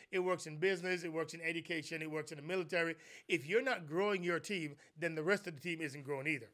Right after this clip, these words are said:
So part of the key to, uh, gaining and then sustaining momentum is, are you, uh, is,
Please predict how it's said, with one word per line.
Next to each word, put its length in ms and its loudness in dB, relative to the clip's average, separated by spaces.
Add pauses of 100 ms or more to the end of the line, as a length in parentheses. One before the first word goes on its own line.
(260)
So 300 0
part 280 0
of 60 2
the 80 -6
key 240 -6
to, 320 0 (440)
uh, 340 -6 (240)
gaining 540 2
and 120 -4
then 140 -2
sustaining 540 -2
momentum 440 -4
is, 220 -6 (480)
are 300 2
you, 600 0 (380)
uh, 200 -4 (100)
is, 340 -2